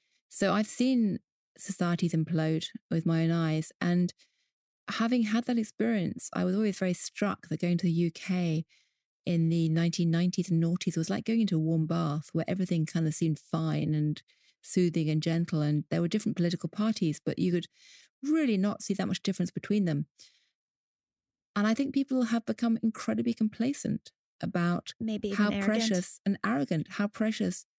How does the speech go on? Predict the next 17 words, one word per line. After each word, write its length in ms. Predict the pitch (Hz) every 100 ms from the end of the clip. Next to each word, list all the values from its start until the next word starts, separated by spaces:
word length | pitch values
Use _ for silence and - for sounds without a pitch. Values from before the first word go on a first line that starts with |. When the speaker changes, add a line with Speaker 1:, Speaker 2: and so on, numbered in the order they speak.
| _ _ -
Speaker 1:
democracy 640 | 180 170 - 185 175 156
is 160 | 156 165
and 80 | 185
how 120 | 185
precious 380 | - 190 190 190
stability 540 | - 175 156 - 160
is 120 | 156
and 100 | 185
how 80 | 196
you 140 | 208 208
don't 240 | 202 -
actually 300 | 196 - -
want 240 | 202 202 214
to 300 | - 185 175 - _ _ _ _ _ -
gamble 420 | 190 226 240 170
with 160 | 160
it 360 | 160 165 - -